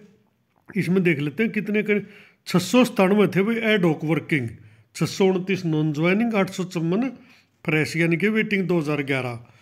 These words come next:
तो भाई ये जो छः सौ सतानवे वेट ad hoc है, ये तकरीबन मेरे ख्याल है मेवात मेरे other district में भेजे गए थे, ज़्यादातर कुछ अपने हम भी होंगे। तो कुल मिला के इनके लिए सूचना ये है, और सभी जो प्रशासनिक अधिकारी है डीडब्ल्यूओ उनको लेटर भिजा लिया,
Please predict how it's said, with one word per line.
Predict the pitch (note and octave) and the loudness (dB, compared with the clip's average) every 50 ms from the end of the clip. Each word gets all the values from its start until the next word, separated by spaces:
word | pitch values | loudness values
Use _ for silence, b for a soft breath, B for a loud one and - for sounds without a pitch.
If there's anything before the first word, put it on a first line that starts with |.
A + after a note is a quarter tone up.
| b b b b b b b b - - | b b b b b b b b -2 -2
तो | F#3 | 0
भाई | F#3 A3 G#3 | 2 2 2
ये | G3 A3+ A#3+ | 4 4 2
जो | G3 G#3 B3 - | 4 2 0 0
छः | - - D#3 | 0 -2 -4
सौ | B2+ - - A#3 B3+ | -4 0 0 2 2
सतानवे | B3 - - F3+ E3+ F3+ F#3 F#3+ | 2 2 2 2 4 4 4 4
वेट | F#3 F#3 F#3 F3+ F3+ - - b b b b b b b b b - | 4 2 2 0 -2 -10 -20 b b b b b b b b b 0
ad | F3+ G3+ G#3 F3 | 2 2 4 4
hoc | F#3+ D#3+ B2+ A#2+ B2 | 4 2 2 0 -2
है, | C3 C#3 D3 E3 G3 G#3 - B B B B B - | -2 0 0 0 -2 -2 -6 B B B B B -2
ये | F3+ G#3 | -2 0
तकरीबन | G#3+ A#3 G#3+ F3 A3+ A#3 A3 A3 A3+ A3 A3+ | 0 0 -2 0 0 0 2 2 4 4 4
मेरे | A3+ A#3 A#3 | 4 4 2
ख्याल | - G3 G3 G3 G3+ | 2 2 2 2 2
है | G#3 A3 - - - G#3+ F#3 | 0 -2 -6 -10 -6 0 2
मेवात | G3 G#3 G#3+ A3 A3 G#3+ A3+ | 4 4 4 4 2 0 0
मेरे | G#3 G#3 G#3+ A3 A3+ A#3 | 0 0 0 0 0 0
other | A3 G#3 F3+ A3+ A3+ | -2 0 2 2 2
district | F#3 G3 - - - G#3 F#3 | 2 0 -2 -2 -6 -4 -2
में | G#3+ G#3 G#3 E3 | 0 0 0 2
भेजे | E3 D3 A#2+ A#2+ C#3+ C3+ | 0 0 0 -2 -4 -2
गए | C3 C3+ C3 B2 | -2 -4 -4 -4
थे, | - A#2+ B2+ A#2 A#2 - b b b b b b - | -6 -8 -10 -10 -12 -14 b b b b b b -4
ज़्यादातर | C3 F#3 F#3+ F3+ F#3 F3+ F#3 E3+ E3 | 0 2 4 4 2 0 0 -4 -4
कुछ | F3 A3 G#3+ G#3+ A3 | -2 -4 -2 -2 -2
अपने | A3 A#3 A#3 A#3 | -2 0 0 0
हम | A3 F#3+ F3 | 2 2 2
भी | D#3+ D#3 | 2 2
होंगे। | D3+ C#3 B2+ B2 B2+ B2 A#2+ A#2+ b b b b b b b b b b - | 0 0 -2 -4 -4 -6 -6 -10 b b b b b b b b b b 2
तो | G3 G3 G#3 | 2 2 2
कुल | G3+ G#3+ A3+ A3+ | 2 2 2 4
मिला | A3+ A3+ A3+ A3 A3 | 4 4 4 4 2
के | F#3+ A3 | 2 0
इनके | A3+ A3 A3 E3+ F#3+ F3+ | 0 0 0 0 0 0
लिए | F3+ G3+ G#3 G3 | 2 2 0 0
सूचना | - E3+ D3+ - F3 F#3 G3+ | 0 -2 -4 -2 -2 0 0
ये | G#3 F#3+ G3+ G3 E3+ | 2 2 2 2 2
है, | C3+ C3 C#3+ D#3 F3 G#3 A3 - B B B B B B B B B | 0 0 -2 0 0 -2 -4 -6 B B B B B B B B B
और | F#3 F#3 F3+ | 0 0 0
सभी | F3+ - G#3+ G3+ G3 G#3+ G3 | 2 2 0 2 4 2 2
जो | E3 F#3 G3 F#3 | 4 2 2 2
प्रशासनिक | F#3+ G3 F3+ F#3+ G3+ G3 D3 - G3 G3+ F3+ | 2 -2 0 2 2 0 0 0 -2 0 0
अधिकारी | G3 F#3 G3+ F3 - E3+ D3+ D3+ | 0 0 0 0 0 0 0 2
है | D3+ E3 | 0 0
डीडब्ल्यूओ | E3+ F3 F#3 F3+ F#3 E3+ F3 F3+ F#3+ F#3+ | 0 0 0 2 2 0 2 2 2 2
उनको | G3 G3+ F#3 F3+ D#3+ | 2 2 0 -2 0
लेटर | D#3+ D#3 D3+ D#3 D3+ D3+ | 0 0 0 0 -2 -2
भिजा | D#3 D#3 D3+ E3+ F3 | -2 -2 0 0 0
लिया, | F3 F3+ F#3 G3+ G#3+ | 2 2 2 2 0